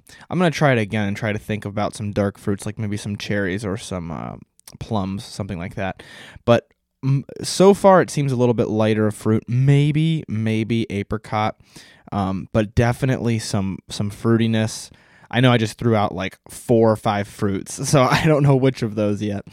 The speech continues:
that it's reminding me of the most, but it's definitely got some kind of a fruitiness to it.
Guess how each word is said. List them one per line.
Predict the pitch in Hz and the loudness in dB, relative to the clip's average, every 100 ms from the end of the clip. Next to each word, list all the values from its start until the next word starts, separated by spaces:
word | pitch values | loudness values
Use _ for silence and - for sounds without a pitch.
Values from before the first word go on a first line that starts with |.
| - - - | -20 -20 -4
that | 117 | 0
it's | 110 | 2
reminding | 117 110 107 107 | 0 0 0 0
me | |
of | 104 101 107 | 0 -2 -2
the | |
most, | 104 104 101 104 - | 0 0 0 -4 -6
but | - 101 | -2 0
it's | 104 | 0
definitely | - 113 - 87 107 | 0 -2 0 -4 -4
got | 101 90 | -4 -6
some | - 101 | -6 -10
kind | 98 | -8
of | 80 | -10
a | - | -10
fruitiness | - 76 65 67 - | -8 -8 -8 -10 -10
to | - | -10
it. | 58 | -10